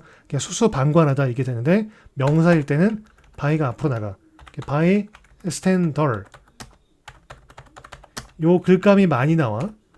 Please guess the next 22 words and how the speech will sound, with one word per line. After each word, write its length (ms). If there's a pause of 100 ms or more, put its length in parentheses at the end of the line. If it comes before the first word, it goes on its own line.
(360)
바이스탠더 460
이펙트. 380
그러니까 280 (560)
뭐 120
길거리에서 800
어떤 520 (160)
그 240
사람이 540 (500)
도둑질을 420
당한단 340
말이야. 300
누가 120
소매치기 360
같은 160
걸 80
당한단 340
말이야. 260 (300)
그때 220
아무도 280
안 180
도와줘. 300
또는 200